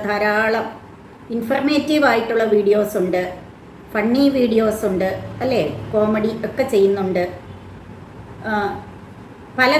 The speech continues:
തരത്തിലുള്ള പല കാറ്റഗറിയിൽപ്പെട്ട വിഷയങ്ങൾ ചെയ്യുന്നുണ്ട്. എങ്ങനെയായാലും സോഷ്യൽ മീഡിയയിൽ നമുക്ക് വളരെ ഉപകാരപ്രദമായ വീഡിയോസുമുണ്ട്, നെഗറ്റീവ് കാര്യങ്ങളിലേക്ക് നമ്മളുടെ മനസ്സിനെ വലിച്ചിഴച്ചുകൊണ്ട് പോകുന്ന വീഡിയോസുമുണ്ട്.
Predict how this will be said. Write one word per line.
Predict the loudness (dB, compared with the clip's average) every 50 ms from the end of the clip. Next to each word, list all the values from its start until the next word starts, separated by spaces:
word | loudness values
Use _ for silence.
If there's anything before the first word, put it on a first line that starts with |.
| 2 2
തരത്തിലുള്ള | 2 4 4 2 2 0 -6 -10 -14 -16 -12 -4 -2 2 4 4 4 4 2 0 0 0
പല | 0 0 0 2 2
കാറ്റഗറിയിൽപ്പെട്ട | 2 2 2 0 0 0 0 0 2 2 2 2 2 0 -2 0 -2 -2
വിഷയങ്ങൾ | -2 0 0 0 2 2 0 0 -2 -2 -4 -6 -12 -2 2
ചെയ്യുന്നുണ്ട്. | 4 6 6 6 4 4 2 0 2 0 0 -2 -2 -8 -14 -16 -18 -20 -20 -20 -20 -20 -20 -4 -2 0
എങ്ങനെയായാലും | 4 6 6 6 6 6 6 6 4 4 2 0 -2 -2 -6 -6 -2 0
സോഷ്യൽ | 2 2 2 0 0 0 0 0
മീഡിയയിൽ | 0 0 0 2 2 4 4 4 4 4
നമുക്ക് | 0 -2 0 0 0 2
വളരെ | 2 2 2 2 2 0 2 -2
ഉപകാരപ്രദമായ | -2 0 0 0 2 2 2 2 2 0 0 2 2 2 2 4 4 2 2 2 2
വീഡിയോസുമുണ്ട്, | 0 2 4 4 2 2 0 -2 -2 0 0 2 2 4 4 4 4 2 -2 -8 -12 -16 -18 -20 -20 -20 -20 -20 -20 -20 -20 -20 -12 -6 -4 -2
നെഗറ്റീവ് | -2 -2 4 6 6 4 4 -2 -10 0 4 4 6 6 6 6 8 8 6 6 6 2 -6 -12 -14 -16 -6 -2
കാര്യങ്ങളിലേക്ക് | 0 2 2 2 0 0 0 0 2 6 6 6 6 4 2 -2 -2 -2
നമ്മളുടെ | -2 -2 -2 0 0 0 0 0
മനസ്സിനെ | 0 -2 -4 -4 -2 -2 -2 0 0 0
വലിച്ചിഴച്ചുകൊണ്ട് | 2 0 0 2 2 2 2 4 2 0 0 2 0 0 2 4
പോകുന്ന | 4 4 4 4 2 2 2 2 4 6
വീഡിയോസുമുണ്ട്. | 6 6 8 8 6 6 2 0 -2 0 0 0 0 0 0